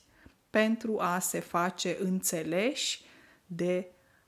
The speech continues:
alte culturi care nu folosesc acea, aceeași limbă. De exemplu, cineva din Filipine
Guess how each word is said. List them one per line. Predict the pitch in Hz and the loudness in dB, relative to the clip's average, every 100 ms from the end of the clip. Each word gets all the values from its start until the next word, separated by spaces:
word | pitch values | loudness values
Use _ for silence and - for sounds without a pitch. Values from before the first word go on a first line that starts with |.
| _ _ - | _ _ 2
alte | 196 202 208 208 202 | 4 4 2 2 0
culturi | 202 - 180 165 - 196 214 233 | 0 2 2 2 0 0 2 0
care | - 214 208 214 | 2 2 4 6
nu | 233 269 | 8 8
folosesc | 269 190 170 151 - 170 170 - | 6 2 0 0 0 0 -2 -4
acea, | 190 - 180 165 - | -4 -2 -2 -2 -4
aceeași | 185 - 180 180 226 - 254 | -4 -2 -2 -2 -2 0 4
limbă. | 254 208 165 80 - - - | 6 6 2 -2 -4 -6 -6
De | 160 | -4
exemplu, | 170 175 170 165 - | 0 0 0 -2 -8
cineva | 170 - 160 156 170 165 | -10 -6 -4 -2 0 0
din | 170 165 160 | 0 -6 -6
Filipine | - 220 208 180 - 220 262 226 320 | -6 -4 -2 -4 -2 2 4 4 2